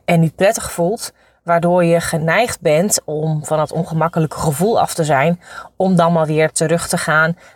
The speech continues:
naar wat je eerder deed. Bijvoorbeeld in je marketingstrategie, want dan wist je tenminste, eh, wat daar dan gebeurde, van welke knoppen je moest draaien,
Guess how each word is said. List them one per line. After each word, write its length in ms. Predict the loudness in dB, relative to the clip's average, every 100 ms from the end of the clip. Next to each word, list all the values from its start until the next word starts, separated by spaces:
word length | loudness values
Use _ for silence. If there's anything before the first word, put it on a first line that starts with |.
| -4
naar 320 | 0 2 2
wat 200 | -2 -2
je 80 | 0
eerder 320 | 2 2 2
deed. 420 | 2 0 -2 -8
Bijvoorbeeld 420 | -10 -8 -6 -6 -4
in 100 | -2
je 80 |
marketingstrategie, 1080 | 0 0 -2 -4 -4 -2 -2 -2 -2 -2 -2
want 120 | 0
dan 160 | 0 2
wist 220 | 2 0
je 60 | -2
tenminste, 640 | -2 0 0 0 0 0 -4 -20 -20 -12
eh, 140 | -2 0
wat 160 | 2
daar 180 | 2 2
dan 120 | 2
gebeurde, 460 | 0 0 2 2 2
van 160 | 0
welke 260 | -2 -2 -4
knoppen 360 | -2 -2 0 0
je 120 | 2
moest 280 | 2 0 -2
draaien, 540 | 0 2 4 2 0